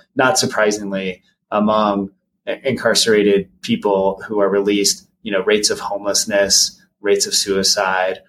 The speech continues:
are far higher than the general population.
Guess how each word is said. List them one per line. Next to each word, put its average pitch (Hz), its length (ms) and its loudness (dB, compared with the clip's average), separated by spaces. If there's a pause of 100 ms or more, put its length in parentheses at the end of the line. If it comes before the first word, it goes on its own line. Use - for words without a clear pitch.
(200)
are 95 400 2
far 92 340 0
higher 90 680 -2
than 92 160 -6
the 92 60 -8
general 87 300 -8
population. - 720 -8